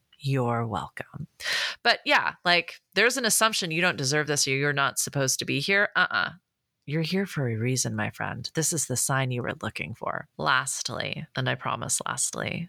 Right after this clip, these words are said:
We can, you know, and this kind of goes back to that externalizing for me, like when everything feels out of control or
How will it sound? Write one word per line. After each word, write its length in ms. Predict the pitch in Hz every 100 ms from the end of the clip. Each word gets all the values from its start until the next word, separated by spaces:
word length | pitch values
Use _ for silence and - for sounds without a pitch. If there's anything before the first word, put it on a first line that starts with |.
| -
We 220 | 160 196
can, 280 | - 208 196
you 140 | 170 190
know, 80 |
and 80 | 185
this 160 | 202 -
kind 220 | 233 220
of 120 | 185
goes 220 | 185 170
back 220 | 160 151 147
to 80 |
that 180 | 156 139
externalizing 1040 | 135 - - 147 139 143 143 147 165 160 170
for 180 | -
me, 360 | 165 170 165 175
like 220 | 175 143 -
when 160 | 135
everything 460 | 139 147 151 156 156
feels 320 | 156 143 147
out 140 | 143
of 100 | 143
control 720 | - 156 - 143 139 139 139 131
or 320 | 113 82 87